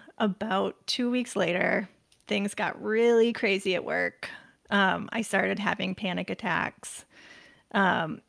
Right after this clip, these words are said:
and ended up taking about six months, um, off of work. I, uh, you know, at first I thought it was gonna be a few days, then a few weeks, um, and then it, it lasted for about six months.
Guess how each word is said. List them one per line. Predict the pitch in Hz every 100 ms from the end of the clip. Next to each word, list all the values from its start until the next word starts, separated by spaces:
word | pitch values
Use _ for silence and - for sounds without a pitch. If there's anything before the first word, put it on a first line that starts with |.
| _
and | 233 214 196 196 185 -
ended | 196 196 185
up | 208
taking | 190 175 -
about | - -
six | - -
months, | - - - - - - _ _
um, | 262 - - -
off | - -
of | - -
work. | - - -
I, | 190
uh, | - - - -
you | 208 185
know, | 170 202 -
at | 214
first | - 208
I | 214
thought | 208 196
it |
was | 196
gonna | 202
be | 202
a | 220
few | 240
days, | 247 220 214 214
then | - 147
a | 202
few | 240 247
weeks, | 226 196 - - - - -
um, | 202 185 170
and | -
then | 190 175
it, | 175 -
it | - -
lasted | 214 170 185 - -
for | -
about | 208 190 -
six | - -
months. | - - - - -